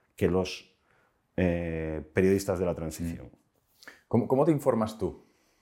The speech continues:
Speaker 2: Eh, que de, de todo esto nu-, eh, déjame que reformule. De todo esto nuevo que estás describiendo y elogiando ahora, eh, ¿qué consumes tú?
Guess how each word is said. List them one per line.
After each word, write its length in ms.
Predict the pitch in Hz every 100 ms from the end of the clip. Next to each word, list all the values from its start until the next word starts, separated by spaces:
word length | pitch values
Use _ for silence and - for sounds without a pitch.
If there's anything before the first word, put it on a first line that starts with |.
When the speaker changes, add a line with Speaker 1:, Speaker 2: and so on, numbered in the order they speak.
| -
Speaker 2:
Eh, 260 | 90 90 87
que 240 | 101 92
de, 160 | 92 95
de 160 | 87 90
todo 200 | 107 120
esto 240 | 123 120
nu-, 220 | 104 107
eh, 100 | 90 - - - - - - - 60 -
déjame 400 | 90 - 95 87
que 160 | 87
reformule. 540 | 80 80 80 82 76 73 - _ _
De 140 | 95
todo 260 | 92 107 131
esto 240 | 131 - 101
nuevo 560 | 95 90 120 202 - -
que 60 |
estás 260 | 87 - 85
describiendo 560 | 90 - 90 85 85 85
y 40 |
elogiando 460 | 85 82 85 82 78
ahora, 420 | 78 101 - - _ _ _ _ -
eh, 440 | 92 87 85 82 80 76 73
¿qué 140 | - 107
consumes 540 | 113 - 107 95 -
tú? 160 | - 82